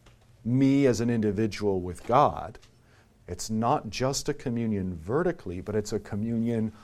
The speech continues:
horizontally with everyone gathered there. We are all like grapes being brought into one cup, all like grains being brought into one bread. We who are many, all are one body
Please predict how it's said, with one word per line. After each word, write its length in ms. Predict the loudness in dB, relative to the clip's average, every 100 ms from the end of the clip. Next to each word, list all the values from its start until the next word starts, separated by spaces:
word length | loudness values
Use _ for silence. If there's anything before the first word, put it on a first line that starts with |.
| -20 -20
horizontally 1120 | -2 4 4 4 0 0 4 2 2 -2 0
with 240 | 0 -2 -4
everyone 500 | -2 0 0 0 0
gathered 420 | 0 2 2 2 2
there. 200 | 2 2
We 200 | 2 2
are 180 | 2
all 360 | 2 2 4 4
like 300 | 2 -2 -4
grapes 480 | -4 -2 -2 -6 -8
being 340 | -4 -2 -2
brought 280 | 0 0 0
into 560 | -2 -6 -4 -2 -2 -6 -20 -20 -20 _ -12
one 380 | -2 0 0 -4
cup, 380 | 2 2 2 -6
all 320 | -4 -2 2
like 260 | 0 0
grains 500 | -4 -2 -2 -2 -6
being 280 | -4 -4 -4
brought 300 | 0 0 2
into 560 | -2 -6 -8 -6 -6 -8 -20 -20 -14
one 400 | -4 0 0 0
bread. 460 | 2 4 4 2 -8
We 300 | -6 0 0
who 220 | 0 2
are 160 | 2 2
many, 800 | -2 -2 -2 2 2 2 0 -2 -14 -20 -20 _
all 340 | 0 2 2 0
are 220 | -4 -4
one 580 | -4 -4 -2 -2 -4 -6 -12
body 600 | -4 2 2 0 -4 -8